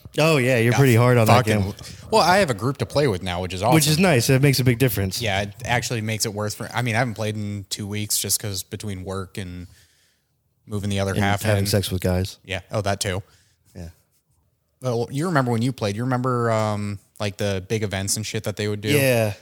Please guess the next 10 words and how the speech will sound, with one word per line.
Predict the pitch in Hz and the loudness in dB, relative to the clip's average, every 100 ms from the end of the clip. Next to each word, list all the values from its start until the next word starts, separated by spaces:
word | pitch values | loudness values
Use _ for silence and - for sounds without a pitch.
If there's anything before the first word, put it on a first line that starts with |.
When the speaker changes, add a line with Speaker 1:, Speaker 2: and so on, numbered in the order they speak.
| - | -14
Speaker 1:
Xeno | 110 107 127 120 104 | -4 2 4 4 2
Threat. | - 104 95 104 | 0 -2 -2 -2
Speaker 2:
Xeno, | 131 135 - | -2 -2 0
that | 123 170 | -2 0
was | 139 | -2
fun. | - 117 98 101 101 - | -2 -2 -2 -6 -8 -4
Uh, | 110 107 104 | -2 0 -2
they | 104 110 | -2 -2
had | 110 101 - | 0 -4 -6
two, | - 143 | -6 -4